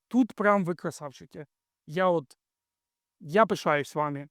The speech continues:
Історія продовжується: війна продовжується, напади, атаки, і нам дуже сильно треба, аби машини різні мене не шували. Ви, ви мішаєте очень. Ех, друзі, е, жодна новина, хороша чи погана,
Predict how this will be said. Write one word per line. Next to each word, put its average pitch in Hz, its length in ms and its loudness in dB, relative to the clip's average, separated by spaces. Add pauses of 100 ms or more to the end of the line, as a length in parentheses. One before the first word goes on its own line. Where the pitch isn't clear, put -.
(160)
Історія 370 400 8
продовжується: 320 640 4
війна 247 480 8
продовжується, 196 960 6
напади, 180 800 2
атаки, 180 680 4
і 180 60 0
нам 185 180 0
дуже 202 280 0 (160)
сильно 190 480 2
треба, 185 540 2 (400)
аби 170 220 4
машини 208 500 2
різні 170 480 -2
мене 185 260 -4
не 180 120 -6
шували. 214 340 -2
Ви, 254 160 -2 (260)
ви 269 100 2
мішаєте 226 580 6
очень. 151 540 -2 (500)
Ех, - 460 0
друзі, 156 560 8 (760)
е, 185 540 4 (140)
жодна 277 460 4
новина, 226 460 4
хороша 226 380 2
чи 214 120 -12
погана, 254 420 0